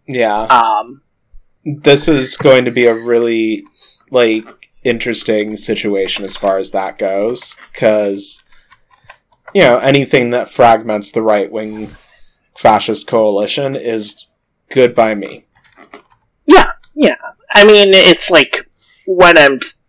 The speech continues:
Speaker 2: I guess what I'm worried about is, like, I don't want us to get confused on this, and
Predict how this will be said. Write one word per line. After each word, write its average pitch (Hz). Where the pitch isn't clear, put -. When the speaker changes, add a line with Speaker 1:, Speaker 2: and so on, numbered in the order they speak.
Speaker 2:
I 269
guess 294
what 226
I'm 175
worried 160
about 131
is, 123
like, -
I 165
don't 139
want 139
us -
to -
get -
confused 220
on 226
this, 240
and 156